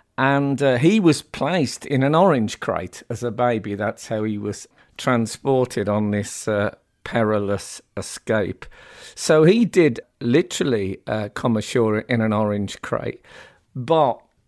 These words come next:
there's a bit of Where's Wally again, because also the idea of the makeshift escape, the makeshift seagoing craft also fits in with these guys and their endless courage and inventiveness.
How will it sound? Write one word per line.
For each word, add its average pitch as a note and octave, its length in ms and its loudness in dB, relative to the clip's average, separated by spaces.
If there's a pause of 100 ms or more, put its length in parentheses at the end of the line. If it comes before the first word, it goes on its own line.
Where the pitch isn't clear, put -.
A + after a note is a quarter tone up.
(200)
there's B2 160 -4
a C#3 60 0
bit D#3 140 6
of D#3 100 6
Where's D#3 260 4
Wally D3 300 4
again, D3 360 2
because C#3+ 360 0
also D#3 400 2
the C#3 180 0
idea B2 680 0
of G#2+ 160 -6
the A#2 100 -2
makeshift A#2+ 1040 -4
escape, A#2 680 -4
the A#2+ 80 -2
makeshift B2+ 640 -2
seagoing B2 1000 0
craft A#2+ 720 -6
also A#2 440 -4
fits - 420 -10
in G#2+ 160 -2
with G2+ 120 -6
these G2+ 200 -6
guys G2+ 500 -4
and G#2+ 140 -4
their G#2+ 220 -4
endless A2 400 -4
courage A#2 480 -2
and A#2+ 100 0
inventiveness. A#2+ 800 -2